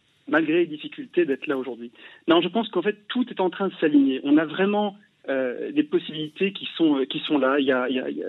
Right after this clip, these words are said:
il y a des, une évolution absolument incroyable en cinq ans en France, euh, de tout l'écosystème qui travaille autour de ça. C'est, euh, c'est, non, il y a tout.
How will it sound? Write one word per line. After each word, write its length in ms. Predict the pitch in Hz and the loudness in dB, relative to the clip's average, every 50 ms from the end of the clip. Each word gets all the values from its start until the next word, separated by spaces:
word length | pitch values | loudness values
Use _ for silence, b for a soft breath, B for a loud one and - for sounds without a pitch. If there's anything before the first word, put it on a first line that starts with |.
| - - | -6 0
il 60 | - | 2
y 40 | 139 | 2
a 40 | 131 | 6
des, 200 | 285 294 285 B B B B B B B B _ _ - | 6 6 4 B B B B B B B B _ _ 4
une 160 | 165 185 202 | 6 6 6
évolution 560 | 247 214 233 240 226 220 - - - 214 185 - | 6 6 6 4 4 4 2 2 0 0 -2 -2
absolument 460 | - - - - 247 240 226 220 196 | -2 -2 0 2 2 2 2 2 0
incroyable 440 | 185 - - - 185 185 185 165 147 | 0 -2 0 0 2 2 4 2 2
en 100 | 143 139 | 0 0
cinq 320 | - - 190 202 196 - | -2 -4 -6 -4 -2 -2
ans 100 | 180 170 | 0 0
en 100 | 143 143 | 0 -2
France, 520 | - - - 170 180 202 196 - - - 127 - b b b b b _ - | -4 -4 -4 -2 -2 -2 -4 -6 -6 -8 -8 -8 b b b b b _ -2
euh, 240 | 135 127 127 117 117 | 0 2 2 0 0
de 120 | 120 143 | 0 -2
tout 220 | 143 - - 226 208 | -2 0 0 2 2
l'écosystème 640 | 175 170 - 180 165 - 165 - - - 175 185 | 2 2 2 0 0 0 -4 -6 -2 0 0 0
qui 140 | 160 - 139 | 0 -4 -6
travaille 280 | - - 151 151 151 143 | -4 0 0 2 2 2
autour 200 | 120 - 131 123 | 0 -2 -4 -4
de 100 | 123 120 | -6 -6
ça. 160 | - - - - - - | -6 -12 -16 -16 -8 -8
C'est, 120 | 135 123 - - | -4 -4 2 4
euh, 340 | 285 - 269 269 - - - - - - | 4 4 4 2 0 -4 -6 -6 -8 -10
c'est, 340 | - 302 - - 151 139 - | -10 -8 -6 -4 -4 2 4
non, 220 | 156 160 151 151 - | 4 4 4 2 0
il 140 | 156 165 160 | 0 2 4
y 80 | 175 202 | 4 2
a 60 | 190 | 2
tout. 340 | 196 - - - 175 - | 0 -4 -2 0 0 0